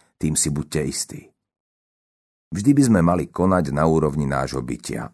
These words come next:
ináč sa budeme pretvarovať a všetko sa zopakuje. Ak ste teda na úrovni Budhu, nedovolí vám kričať. Ak ním nie ste, revte a konajte podľa stupňa ovládania svojich emócií.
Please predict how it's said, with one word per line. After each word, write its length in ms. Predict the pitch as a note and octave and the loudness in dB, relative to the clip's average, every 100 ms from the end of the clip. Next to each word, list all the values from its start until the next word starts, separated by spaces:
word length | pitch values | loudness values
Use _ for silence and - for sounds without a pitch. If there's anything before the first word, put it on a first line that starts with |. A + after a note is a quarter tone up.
| - | 0
ináč 440 | G#2+ D#2 C2 - | 2 2 0 -4
sa 40 | |
budeme 400 | C2 C#2 C#2 C2 | -4 -6 -6 -6
pretvarovať 720 | C2 C#2 C#2 C2 B1+ A#1+ B1 - | -6 -6 -4 -4 -4 -6 -10 -12
a 80 | |
všetko 360 | - - - D2 | -10 -8 -6 -6
sa 120 | - C#2+ | -4 -4
zopakuje. 520 | D#2 - - - - _ _ _ _ _ _ _ _ _ | -4 -6 -10 -14 -16 _ _ _ _ _ _ _ _ _
Ak 200 | - A#2+ - | -8 -4 -4
ste 160 | - | -2
teda 320 | D2+ D#2+ D2+ C#2 | -2 0 0 2
na 80 | |
úrovni 520 | D#2 D#2 D2 B1+ B1+ A#1+ | 2 2 2 -2 -6 -10
Budhu, 600 | C#2 C#2+ A#1+ B1 E2+ - _ _ _ _ | -6 -6 -6 -4 -4 -6 _ _ _ _
nedovolí 560 | F2 F2 C#2+ B1 A#1+ B1 | -2 -2 -2 -4 -8 -10
vám 240 | A1 - | -10 -12
kričať. 480 | - C2 - - - _ _ _ _ _ _ _ _ | -10 -10 -10 -14 -16 _ _ _ _ _ _ _ _
Ak 240 | - A2 A#2 | -4 0 4
ním 240 | A2 G2 | 6 6
nie 160 | G#2+ A#2 | 6 4
ste, 480 | - - C2+ A#1+ _ _ | 0 -4 -6 -8 _ _
revte 600 | - G#2+ A#2 A2+ - A2+ | 0 2 2 2 2 2
a 160 | A2 F2 | 2 -2
konajte 560 | - F#2+ F2 E2+ D#2+ C#2+ | 0 0 2 0 -2 -2
podľa 280 | D2 C2+ | -2 -2
stupňa 520 | - - G#2 F2 D#2 - | -4 -4 -2 0 -2 0
ovládania 600 | C#2+ C#2 C2+ C2 C2+ B1+ | -2 -2 -2 -4 -6 -6
svojich 400 | - B1+ C2+ C2+ | -6 -6 -4 -4
emócií. 520 | A#1 A1+ - - - | -6 -6 -6 -6 -8